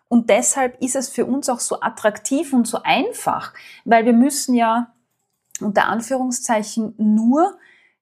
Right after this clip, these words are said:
gewisse Dinge umsetzen und nicht weiter drüber nachdenken. Ja, und das geht natürlich viel einfacher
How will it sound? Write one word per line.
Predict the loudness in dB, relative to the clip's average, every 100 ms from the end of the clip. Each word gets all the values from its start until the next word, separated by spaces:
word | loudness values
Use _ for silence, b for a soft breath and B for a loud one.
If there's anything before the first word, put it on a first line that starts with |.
| -2
gewisse | 0 0 -2 0
Dinge | 2 2 2
umsetzen | 0 -2 0 -2 -4 -2 0 0 -2 _ b b b
und | -4 0
nicht | -2 0
weiter | 0 2 -2
drüber | -4 -2
nachdenken. | 0 -2 -4 -10 -10 -14 -20 -20 _
Ja, | 0 2 2
und | 0
das | 0 -2 -4
geht | -8 -6 -4 0
natürlich | -2 0 0 0 -4
viel | -4 -4 0
einfacher | 0 0 -2 0 0 0 -4 -4